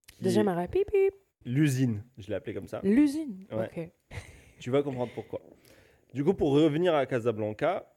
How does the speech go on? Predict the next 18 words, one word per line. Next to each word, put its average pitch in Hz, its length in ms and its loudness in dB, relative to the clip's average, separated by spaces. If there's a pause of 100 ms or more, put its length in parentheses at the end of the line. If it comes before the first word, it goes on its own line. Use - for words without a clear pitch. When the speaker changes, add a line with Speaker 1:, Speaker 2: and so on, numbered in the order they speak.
Speaker 1:
le 113 180 0
jour 175 240 0
où 139 120 0
t'es 123 140 -2
rentré 113 360 -4
du 104 120 -10
tournage, 117 800 -4 (240)
euh, 107 380 -2
de 110 100 -4
Bentley 101 300 -8
Blood, 127 280 0
t'as - 120 0
Speaker 2:
Mhm. 107 60 0
Speaker 1:
enchaîné 156 260 -2
avec 120 220 -4
une 107 160 -6
scène 110 500 -10 (520)
Speaker 2:
Mhm. 226 280 0